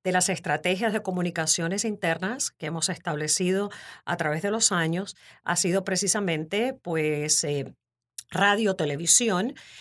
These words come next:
eh, canal de cable, para comunicarle a la comunidad los, am, lo que hay, lo que se ofrece, eh, a través del gobierno del condado de Montgomery.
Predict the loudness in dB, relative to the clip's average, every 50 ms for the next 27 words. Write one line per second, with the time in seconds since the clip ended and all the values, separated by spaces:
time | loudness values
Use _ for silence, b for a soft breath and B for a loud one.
0 | B B B -4 0 0 2 2 2 2 4 4 4 2 2 0 0 0 2 2
1 | 2 0 0 2 4 4 6 6 4 4 2 2 0 0 B B B B _ 0
2 | 2 2 2 2 2 2 2 2 2 4 4 4 4 4 2 0 -2 -2 0 0
3 | 0 0 0 -2 -2 -2 0 0 2 2 4 4 4 2 0 -6 _ _ _ -8
4 | -4 -4 -2 0 0 0 0 0 -2 0 0 0 2 2 4 4 4 2 0 -2
5 | -6 -10 -14 -12 -4 -2 0 2 2 2 2 2 0 -2 -2 -6 -4 -2 -2 -2
6 | 0 0 0 0 0 0 0 2 2 4 4 4 4 2 0 -4 B B B B
7 | B B B -4 -2 0 0 0 2 2 2 2 2 2 2 4 4 4 4 4
8 | 2 0 0 0 0 0 2 2 2 2 2 0 0 0 0 0 0 0 -2 -2
9 | -4 -2 0 0 2 2 2 0 0 -2 -2 -2 -4 -4 -6 -6 -6 -8 -10